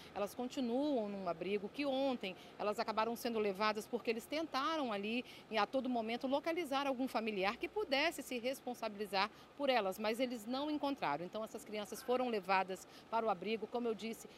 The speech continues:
elas vão passar por, né, por um procedimento, aí, por uma avaliação médica, pra saber o estado de saúde delas. A gente agora também vai falar,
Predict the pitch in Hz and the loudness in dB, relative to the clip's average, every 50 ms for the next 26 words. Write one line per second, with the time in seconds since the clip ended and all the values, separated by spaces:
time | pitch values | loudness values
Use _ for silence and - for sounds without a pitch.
0 | - - - 208 220 226 208 190 196 233 254 311 370 - 277 247 - - 220 220 | -10 -4 0 2 2 2 2 2 4 4 4 4 4 2 0 0 2 2 2 2
1 | - - - 226 220 208 - 202 208 214 226 214 - 220 208 214 208 - - 220 | 2 0 -4 -6 -6 -6 -4 -4 -2 -2 -2 -2 -2 -4 -4 -4 -4 -4 -4 -4
2 | 208 - 226 214 208 202 180 180 208 233 233 - 214 202 - - 311 403 415 415 | -2 -2 -2 -2 -2 -2 -2 0 2 2 2 0 -2 -4 -4 -4 -6 -6 -6 -4
3 | 311 320 302 262 240 226 - - 214 196 175 180 196 214 214 196 - - 214 - | -2 -2 0 0 0 0 -2 -4 -4 -2 0 2 4 4 4 2 -2 -6 -6 -6
4 | - - - - 480 - - 453 359 277 277 269 269 269 - - 277 262 269 285 | -8 -16 -12 -10 -8 -4 -2 -2 2 4 4 4 4 2 0 2 4 4 4 4
5 | 254 247 - - - 240 226 226 226 214 240 202 180 156 151 147 147 147 - - | 0 -4 -6 -2 0 0 2 2 0 -2 -2 -2 -2 0 0 -2 -2 -6 -8 -12
6 | - - - - - - 220 202 247 254 - 269 247 214 226 240 269 294 285 269 | -16 -16 -10 -2 2 2 4 4 2 2 2 2 2 4 6 6 6 6 4 2
7 | - 240 220 214 226 233 214 226 214 - 240 214 202 214 247 277 294 277 | 0 0 0 0 0 2 2 0 2 4 4 4 6 6 6 6 6 4